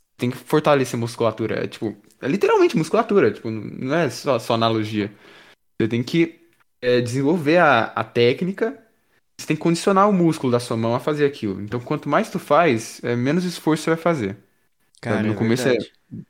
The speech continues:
Speaker 1: É, cara, é malhar, basicamente. O que tu acha, o, o Choca?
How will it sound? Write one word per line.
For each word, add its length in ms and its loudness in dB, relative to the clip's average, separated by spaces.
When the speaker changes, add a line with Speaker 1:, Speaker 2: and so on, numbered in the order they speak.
Speaker 1:
É, 80 -2
cara, 240 2
é 140 -2
malhar, 560 0
basicamente. 640 -6
O 60 -10
que 40 -14
tu 140 4
acha, 280 2
o, 60 -4
o 40 -4
Choca? 240 -4